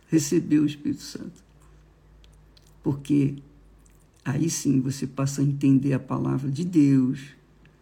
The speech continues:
você passa a viver pela fé, você tem poder para vencer as suas dúvidas, seus medos, tribulações e desafios. Por quê?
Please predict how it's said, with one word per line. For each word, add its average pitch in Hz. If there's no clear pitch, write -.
você 143
passa 135
a 135
viver 202
pela 135
fé, -
você 147
tem 160
poder 151
para 156
vencer 147
as 139
suas 147
dúvidas, 135
seus 147
medos, 147
tribulações 139
e 160
desafios. -
Por 143
quê? 135